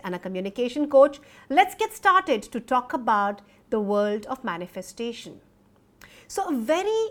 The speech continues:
intriguing and a very interesting question came my way, where one of my participants asked me that, "Gopika, I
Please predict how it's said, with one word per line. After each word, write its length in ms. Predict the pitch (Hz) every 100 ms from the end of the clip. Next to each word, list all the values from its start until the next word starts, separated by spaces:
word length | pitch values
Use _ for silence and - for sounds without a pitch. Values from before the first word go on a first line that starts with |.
| -
intriguing 760 | 294 294 - 294 302 262 262
and 100 | 254
a 20 | 220
very 220 | 254 370
interesting 500 | 349 320 - 403 311
question 460 | 233 226 - 254
came 260 | 247 208 180
my 160 | 180 185
way, 320 | 175 151 - _ _ - -
where 260 | 220 220
one 160 | 214 262
of 120 | 302
my 80 | 311
participants 720 | 294 233 240 269 277 247 226
asked 320 | 240 302 -
me 140 | 226 214
that, 180 | 226 220
"Gopika, 480 | 220 233 233 233 226
I 120 | 220